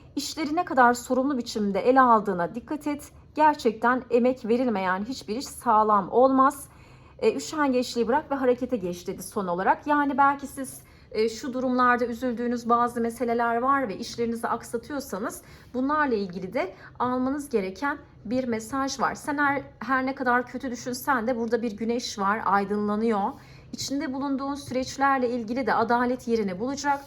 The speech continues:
ve sen harekete geç dedi. Evet, e, sevgili dostlarım, bugün, e, yani sizler için bir açılım yapmak geldi içimden bu şekilde içinde bulunduğunuz süreçlerle ilgili.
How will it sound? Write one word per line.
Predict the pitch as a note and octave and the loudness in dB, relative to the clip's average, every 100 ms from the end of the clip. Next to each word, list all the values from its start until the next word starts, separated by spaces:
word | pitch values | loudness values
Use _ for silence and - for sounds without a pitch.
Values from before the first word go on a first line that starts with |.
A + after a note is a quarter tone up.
| - - - | -16 -8 -6
ve | |
sen | C4+ - B3+ D4 - - | -4 0 0 0 -6 -18
harekete | - C4+ C4 C4 B3+ | -4 -2 0 0 -2
geç | F3+ F3 - - | -2 -6 -8 -8
dedi. | F3 - F#3+ - - - - - - - - - | -8 -8 -14 -18 -20 -20 -20 -20 -20 -20 -20 -12
Evet, | F4 E4 C4 - - B3+ | -8 -6 -8 -10 -10 -6
e, | A3 A3+ A3 A3 A3 | 0 0 2 0 -2
sevgili | A3 C4 A3 A#3+ | 0 -2 0 2
dostlarım, | A3+ B3 - A3+ A#3+ | 4 2 0 0 2
bugün, | C4 B3+ B3+ F4+ | -2 -4 -6 -6
e, | - G#3+ G#3+ G#3 G#3 G#3 - | -4 -2 0 0 -2 -6 -6
yani | G3+ A3 A3 A#3 A#3 - - | 0 0 0 -2 -4 -14 -20
sizler | - A#3 A#3 | -10 -8 -6
için | C4 A3+ C#4 D4+ | -8 -8 -6 -2
bir | A3+ | -2
açılım | A#3 B3 C4 | -4 -6 -2
yapmak | A3 G3 F3+ F3+ | 0 -2 -4 -6
geldi | F#3+ F#3 F3 | -2 -2 -2
içimden | F3 - F#3 F#3 F#3 F#3 | -8 -12 -6 -2 -2 -2
bu | A3+ | -6
şekilde | - G#3 F3+ F#3 | -8 -8 -10 -12
içinde | - G3+ G3+ | -10 -6 -6
bulunduğunuz | G3 F#3 F3+ F3+ G#3 | -6 -10 -10 -10 -10
süreçlerle | - F#3+ - A3 G3 E3+ | -8 -8 0 2 2 0
ilgili. | E3 D#3+ F#3 A4 | -8 -12 -4 -4